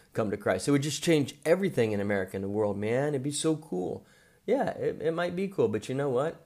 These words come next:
God doesn't need that rich person. He doesn't need the money. He doesn't need the billionaire. He doesn't need the person with a hundred billion dollars in their bank account or someday a trillion dollars. He doesn't need that. And the church is usually growing the most,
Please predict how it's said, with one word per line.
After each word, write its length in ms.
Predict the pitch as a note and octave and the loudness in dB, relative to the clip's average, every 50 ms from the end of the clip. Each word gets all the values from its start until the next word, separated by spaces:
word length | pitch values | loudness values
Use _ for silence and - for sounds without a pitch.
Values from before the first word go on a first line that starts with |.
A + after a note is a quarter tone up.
| - - | -18 -12
God 200 | A2 A#2 C#3 D3+ | -10 -8 -4 0
doesn't 260 | D3+ B2+ A#2+ A#2+ G#2 | 0 0 0 0 -2
need 180 | A#2 C3 C3+ A2+ | -2 -2 -2 0
that 140 | G#2 F#2+ - | -2 -2 -2
rich 220 | G2 F#2 - - | -4 -8 -8 -10
person. 280 | - D#2 - - C#2+ E2+ | -12 -12 -12 -12 -10 -8
He 100 | A2+ C3+ | -4 -2
doesn't 260 | C#3+ C#3 A#2 A2 G#2 | 0 0 -2 -2 -4
need 160 | A2+ A2+ A2 | -4 -4 -4
the 80 | A2 G#2 | -4 -4
money. 240 | G2 F#2+ F#2 F#2 | -4 -4 -6 -6
He 100 | F#2+ G2+ | -4 -2
doesn't 300 | G#2+ G#2+ A2+ G#2+ A2+ F#2+ | -2 0 0 -2 -2 -4
need 220 | F#2+ A2+ A2+ A2+ G#2+ - - - - - - | -4 -4 -4 -4 -6 -12 -18 -20 -20 -16 -6
the 120 | G#2 A2 G2+ | -2 -2 2
billionaire. 520 | F2+ A2 A#2 A#2+ A#2 G#2+ G#2 G2 F2+ F#2 | 4 6 6 6 6 4 2 0 -2 -2
He 120 | G2 A2 | -4 -2
doesn't 280 | G#2+ A2+ G#2 G#2 A2+ F2+ | 0 0 0 0 -2 -2
need 300 | A2+ A2+ A2 G#2 G#2 - - - - - _ _ - _ _ - | -2 -2 -2 -2 -4 -8 -14 -20 -20 -20 _ _ -20 _ _ -6
the 80 | G#2+ | -4
person 380 | G#2 - A2+ G#2+ G#2 - A2+ G#2+ | 0 0 0 0 0 -2 -2 -2
with 220 | G#2 G2+ G#2 - - - | -2 -2 -2 -4 -10 -12
a 100 | G2+ G2+ | -10 -8
hundred 320 | A2 A2+ A2 G#2+ G2+ F#2 | -6 -6 -6 -6 -4 0
billion 340 | G#2 A#2 G#2+ A2+ A2 G#2+ G#2+ | 2 2 2 2 2 0 0
dollars 480 | G2+ G#2 G#2+ A#2 A2+ F#2+ F#2 F2+ F2+ - | 0 0 0 0 0 -2 -4 -6 -8 -8
in 160 | - G2+ G2+ | -8 -6 -6
their 80 | G2+ | -4
bank 220 | G2 G#2+ G#2+ G#2+ G#2+ | -4 -4 -4 -6 -6
account 320 | G2+ - - F#2 F#2+ - - | -10 -12 -10 -10 -10 -10 -8
or 160 | G2 G2 F#2 | -8 -6 -6
someday 400 | F2+ - - G#2+ G#2 G2+ G#2 G2+ | -6 -6 -6 -4 -2 -2 0 0
a 80 | G2+ G2+ | -2 -2
trillion 440 | - - - A#2+ B2+ C3 A#2 G2+ G2 | -4 -4 -2 0 0 0 0 0 0
dollars. 420 | F#2+ F2+ F2 E2 - - - - _ _ _ _ _ _ _ _ | -2 -2 -4 -6 -8 -10 -14 -16 _ _ _ _ _ _ _ _
He 100 | - D3+ | -4 0
doesn't 280 | F3 A3 A3+ C4 A#3+ G#3 | 2 2 2 2 0 0
need 220 | A3+ D4+ D#4+ C#4+ | 0 0 0 0
that. 280 | - F2 - - - _ _ _ _ _ _ _ _ _ _ _ | -2 -4 -4 -6 -12 _ _ _ _ _ _ _ _ _ _ _
And 540 | - B2 B2+ B2+ B2+ B2+ B2 - - A#2+ A#2 | 0 2 2 4 2 2 0 -2 -6 -6 -4
the 100 | A#2+ A#2 | -4 -4
church 420 | - - - F3+ G3+ G3 - - - - - _ _ _ _ _ _ _ - | -4 -4 -4 -4 -4 -6 -8 -14 -20 -20 -20 _ _ _ _ _ _ _ -8
is 180 | A#2+ G#2+ G2+ | -8 -6 -4
usually 300 | B2 D3+ D#3+ D#3 D#3 C3 | -4 -2 -2 0 0 0
growing 400 | A2+ G2+ A#2+ C3 C3+ C3 A#2 G#2 | 0 0 2 2 2 2 2 0
the 80 | G2+ G2 | 0 -2
most, 480 | G2+ A2+ C3 C3 A2+ G#2+ - - - | 0 2 4 4 2 2 -2 -6 -16